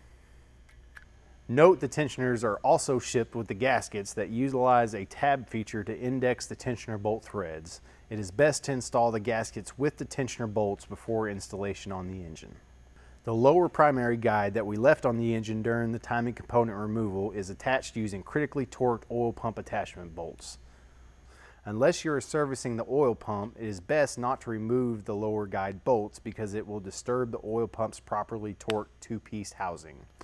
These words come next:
Cloy's recommends replacing the nylon shoe using the nylon from the provided guide assembly in the kit.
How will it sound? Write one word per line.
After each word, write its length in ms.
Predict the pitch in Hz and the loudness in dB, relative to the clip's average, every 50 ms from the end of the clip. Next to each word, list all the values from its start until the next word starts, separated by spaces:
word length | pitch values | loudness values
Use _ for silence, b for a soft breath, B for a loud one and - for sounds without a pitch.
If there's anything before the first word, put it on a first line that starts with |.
| B B B B B B B B B | B B B B B B B B B
Cloy's 420 | - - 139 151 156 156 143 117 | -4 2 4 4 4 4 2 2
recommends 500 | 110 120 113 - 113 107 113 113 110 95 | 0 0 -2 -2 -4 -4 -4 -4 -4 -6
replacing 540 | 95 92 - - 139 147 139 - - 139 127 | -8 -8 -4 -2 -2 -2 -2 -2 -6 -6 -4
the 40 | 127 | -4
nylon 440 | 120 123 123 123 120 120 120 117 104 | -2 -2 -2 0 0 -2 -2 -4 -4
shoe 380 | - - - 131 123 117 110 | -6 -6 -4 -4 -2 -2 -2
using 440 | 107 104 104 107 113 104 110 107 104 | -2 -4 -4 -4 -4 -4 -6 -6 -6
the 60 | 104 | -6
nylon 500 | 101 107 117 131 131 127 127 123 123 120 | -6 -4 -2 -2 0 0 0 0 -2 -2
from 220 | 110 - 110 107 104 | -6 -8 -10 -8 -8
the 60 | 98 | -8
provided 640 | - - 101 90 98 113 127 - 123 127 123 113 | -8 -10 -8 -2 0 2 2 2 2 0 -4 -2
guide 280 | 104 117 110 113 113 107 | -2 0 0 0 0 -2
assembly 560 | 104 - - - 107 104 104 107 104 101 101 | -4 -8 -8 -8 -8 -6 -6 -6 -6 -6 -8
in 120 | 98 95 | -8 -8
the 60 | 98 92 | -8 -10
kit. 320 | - - - 92 78 | -12 -12 -12 -12 -12